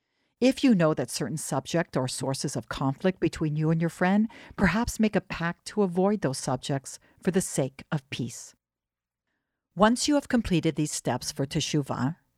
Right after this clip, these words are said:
God accepts your return, and in the movie of your life, those mistakes are edited out. At Rosh Hashanah and Yom Kippur,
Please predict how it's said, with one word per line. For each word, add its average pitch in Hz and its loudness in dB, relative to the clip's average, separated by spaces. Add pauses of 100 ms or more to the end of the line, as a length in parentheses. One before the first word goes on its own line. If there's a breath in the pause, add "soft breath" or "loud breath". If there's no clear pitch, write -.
(140)
God 190 4
accepts - -4
your 156 0
return, 139 -4 (560 soft breath)
and 180 6
in 190 8
the 175 6
movie 247 2
of 247 0
your 185 2
life, 143 -4 (200)
those 196 4
mistakes 226 -4 (180)
are 127 -4
edited 165 0
out. 135 0 (1000)
At 156 2
Rosh 180 4
Hashanah 175 0
and 185 2
Yom 151 0
Kippur, 139 -4